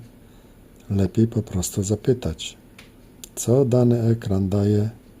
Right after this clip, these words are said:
tej osobie. Odpoczynek, dochód czy inspirację. Wtedy łatwo zauważyć,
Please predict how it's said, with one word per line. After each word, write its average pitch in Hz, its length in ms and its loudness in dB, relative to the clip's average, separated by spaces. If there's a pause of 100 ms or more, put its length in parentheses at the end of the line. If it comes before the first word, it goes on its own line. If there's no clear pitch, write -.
(260)
tej 90 200 -4
osobie. 90 460 -6 (1120)
Odpoczynek, 123 680 -4 (360)
dochód 98 560 -4 (180)
czy - 120 -8
inspirację. 90 800 -6 (1000)
Wtedy 139 320 4
łatwo 139 340 4
zauważyć, 127 760 0